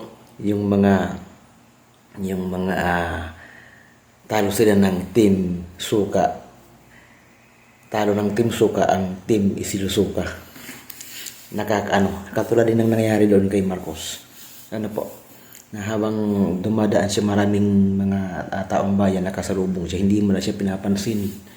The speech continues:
At habang napipilitan siyang kumaway, eh, wala namang, wala namang kumakaway sa kanya. Siya lang mismo ang kumakaway.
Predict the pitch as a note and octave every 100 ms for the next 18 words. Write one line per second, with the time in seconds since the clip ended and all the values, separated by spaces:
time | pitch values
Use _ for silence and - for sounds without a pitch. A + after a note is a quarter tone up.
0 | - - - - - G#2+ G2+ G2+ - -
1 | - G2+ G#2 G#2 G#2 G#2 G2+ G#2+ G#2 A#2+
2 | A#2 A#2+ B2 A#2 A#2 G#2 B2 C3 A#2 G2
3 | G2 - - - - - - - G2+ G2+
4 | A#2 C#3 B2 G#2 G2 F2+ F2 - G#2 G#2+
5 | B2 A#2 G2+ G2 F#2+ F#2+ F#2+ G2 G2 F#2+
6 | - - - F#2+ F#2 G2 F#2+ F#2+ A2 A#2
7 | G#2+ G2 - - - - - G#3+ A#3 A#3
8 | F3 A#2+ G2 G2 C3+ C#3+ C#3 A2 F2 E2